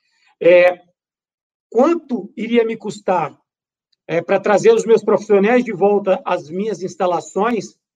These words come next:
com as adaptações que eu precisaria fazer? É, quais locais de trabalho são relevantes pra esse novo, é, modelo de negócio? A gente sabe que muitas organizações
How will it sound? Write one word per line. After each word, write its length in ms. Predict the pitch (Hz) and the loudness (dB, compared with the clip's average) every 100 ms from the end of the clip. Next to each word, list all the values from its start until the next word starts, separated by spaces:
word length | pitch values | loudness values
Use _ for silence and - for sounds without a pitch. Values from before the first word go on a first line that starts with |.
| _ _ | _ _
com 80 | 196 | -4
as 100 | 202 | -2
adaptações 680 | 226 233 233 220 180 220 220 | -2 -4 -2 -6 -4 -6 -4
que 80 | 214 | -4
eu 60 | |
precisaria 600 | - 202 214 190 196 202 | -4 -8 -6 -2 2 2
fazer? 480 | 196 190 151 156 131 _ _ _ _ _ _ _ _ _ | 2 -2 -2 -4 -6 _ _ _ _ _ _ _ _ _
É, 320 | 165 175 180 175 _ _ | 2 4 4 0 _ _
quais 240 | 226 285 247 | 2 2 4
locais 380 | 254 240 220 | 2 2 0
de 100 | 185 | -2
trabalho 720 | - 196 165 190 240 202 - _ _ | -2 -2 2 2 2 0 -6 _ _
são 260 | _ 214 226 | _ -4 0
relevantes 640 | 220 208 147 190 233 - _ | 2 2 -2 -4 -4 -8 _
pra 200 | 202 208 | -4 -4
esse 180 | 208 214 | -4 -2
novo, 340 | 196 208 190 233 - | -2 -2 -4 -10 -10
é, 260 | 185 185 185 | 2 4 4
modelo 500 | 180 190 175 196 190 | 2 0 2 2 0
de 120 | 180 | -4
negócio? 520 | 180 156 160 135 - _ _ _ _ - | -8 -6 -10 -10 -16 _ _ _ _ -12
A 40 | |
gente 100 | 151 | -12
sabe 260 | - - - | -2 -2 -2
que 140 | 226 | -6
muitas 340 | 202 226 240 190 | -6 -4 -2 0
organizações 920 | 190 208 208 190 190 - 196 175 151 | 2 2 0 0 -2 0 -2 -2 -6